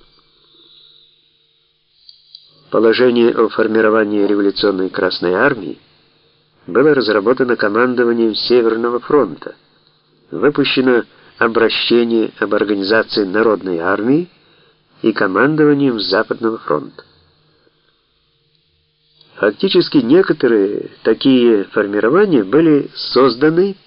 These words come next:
но они оказались временными, сыгравшими известную роль в борьбе с немцами, с Калединым и Петлюровской контрреволюцией. Но вскоре эти формирования демобилизовались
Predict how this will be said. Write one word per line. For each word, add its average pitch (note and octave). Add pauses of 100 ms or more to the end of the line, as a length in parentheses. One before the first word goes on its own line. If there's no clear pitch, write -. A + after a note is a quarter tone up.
(680)
но D#3
они D#3
оказались C#3
временными, F#2+ (580)
сыгравшими A#2
известную A2
роль D3
в A#2+
борьбе G2
с -
немцами, B2+
с -
Калединым A#2+ (500)
и C#3
Петлюровской B2
контрреволюцией. G#2 (460)
Но B2
вскоре G3
эти F3+
формирования D3+
демобилизовались B2+